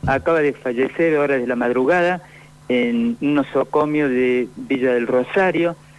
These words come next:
Eh, recordemos que Luana, bombero, veintiséis años, trabajaba en un vacunatorio, tenía un perro adiestrado certificado para búsqueda,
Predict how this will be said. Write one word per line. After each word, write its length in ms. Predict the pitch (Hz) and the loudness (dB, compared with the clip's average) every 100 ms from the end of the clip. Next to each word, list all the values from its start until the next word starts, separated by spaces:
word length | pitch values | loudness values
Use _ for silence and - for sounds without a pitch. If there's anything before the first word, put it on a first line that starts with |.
| - - - | -20 -20 -4
Eh, 400 | 131 131 127 120 117 - - - - - - - - - - - - - - | 0 2 2 -2 -4 -8 -8 -14 -20 -20 -20 -20 -20 -20 -20 -20 -20 -20 -4
recordemos 480 | 139 135 143 165 160 | -2 0 0 0 -2
que 80 | 147 | 0
Luana, 440 | 151 165 165 151 - - | 0 0 0 -4 -8 -20
bombero, 600 | - 113 139 147 185 170 | -6 -2 0 0 0 0
veintiséis 560 | 135 131 135 127 160 147 - | 0 -4 -4 -2 -2 -2 -2
años, 400 | 185 165 147 147 - - - - - - - - - - | 0 0 0 -2 -6 -20 -20 -20 -20 -20 -20 -20 -20 0
trabajaba 460 | 139 135 127 156 143 | 2 2 2 0 2
en 100 | 139 | 0
un 100 | 139 | 0
vacunatorio, 840 | 131 127 127 131 - 190 156 143 139 | -2 0 0 0 2 0 2 -2 -2
tenía 260 | - 143 156 | -2 0 0
un 140 | 143 | -2
perro 420 | 131 - 151 147 | -4 0 0 2
adiestrado 540 | 139 127 131 - 160 147 - | 0 0 -2 0 0 0 -2
certificado 680 | 123 - 123 127 135 131 | -4 -4 -4 -2 0 0
para 220 | 123 127 | 0 0
búsqueda, 520 | 123 185 - - 151 | 2 0 0 -2 -2